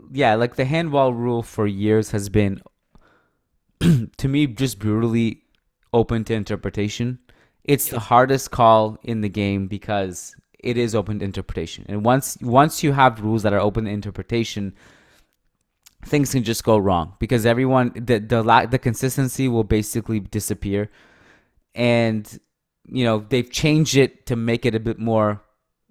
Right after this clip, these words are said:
Speaker 1: straightforward, where it's like, you know, they tried the thing where it's like, "Okay,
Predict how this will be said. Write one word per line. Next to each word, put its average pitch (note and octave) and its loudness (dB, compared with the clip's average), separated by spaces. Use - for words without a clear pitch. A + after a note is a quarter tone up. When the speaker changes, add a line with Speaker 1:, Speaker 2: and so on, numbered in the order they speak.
Speaker 1:
straightforward, A#2+ -2
where A2+ 0
it's - -8
like, G#2+ -2
you B2+ 4
know, A2 2
they C3+ 4
tried C3+ 4
the B2 -4
thing B2 -2
where G#2+ 2
it's G2+ -6
like, G#2 -4
"Okay, G#2+ -4